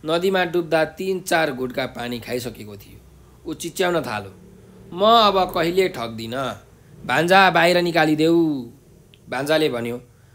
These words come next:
"मलाई मात्र नठग्ने होइन, कसैलाई पनि ठग्नु हुँदैन। तपाईँले ठगेको देखेर मैले तपाईँलाई सुधार्न यस्तो कार्य गरेको हो।" ठग मामालाई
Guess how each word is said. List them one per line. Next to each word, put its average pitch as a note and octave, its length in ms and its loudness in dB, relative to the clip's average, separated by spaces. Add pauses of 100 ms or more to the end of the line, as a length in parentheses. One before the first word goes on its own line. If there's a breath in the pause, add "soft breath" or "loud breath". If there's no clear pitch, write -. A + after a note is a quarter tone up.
(160 soft breath)
"मलाई F3 220 0
मात्र G3+ 340 0
नठग्ने E3+ 400 -2
होइन, D3 320 -2
कसैलाई C#3 640 -6
पनि F3 240 -4
ठग्नु E3 280 2
हुँदैन। G#2+ 360 -8 (520 soft breath)
तपाईँले F3+ 480 0
ठगेको D#3+ 400 -4
देखेर D3 480 -2 (340 soft breath)
मैले D#3+ 280 -2
तपाईँलाई C#3 480 -4
सुधार्न B2 420 -4
यस्तो D3 360 -8
कार्य A#2 320 -6
गरेको G#2 380 -10
हो।" F#2+ 220 -20 (600 soft breath)
ठग E3 280 2
मामालाई D#3 580 -2